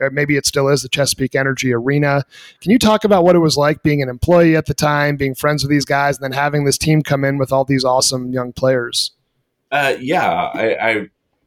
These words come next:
Speaker 2: just, I, I think when we officially, you know, kinda knew that it was gonna be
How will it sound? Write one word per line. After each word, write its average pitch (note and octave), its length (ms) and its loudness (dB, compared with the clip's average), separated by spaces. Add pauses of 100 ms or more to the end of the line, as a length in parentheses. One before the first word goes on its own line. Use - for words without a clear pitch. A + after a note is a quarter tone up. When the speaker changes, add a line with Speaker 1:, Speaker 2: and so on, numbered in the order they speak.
Speaker 2:
just, - 320 -6 (1160)
I, B2+ 200 -4
I B2 40 2
think C#3+ 260 -4
when A#2 200 -2
we G#2+ 260 -2
officially, G2+ 880 -4
you F#2+ 100 -8
know, E2+ 140 -4
kinda F#2 340 -4 (260)
knew G2 320 -2
that F2+ 100 2
it F2+ 100 -4
was F2+ 140 -8
gonna E2+ 200 -4
be E2 380 -4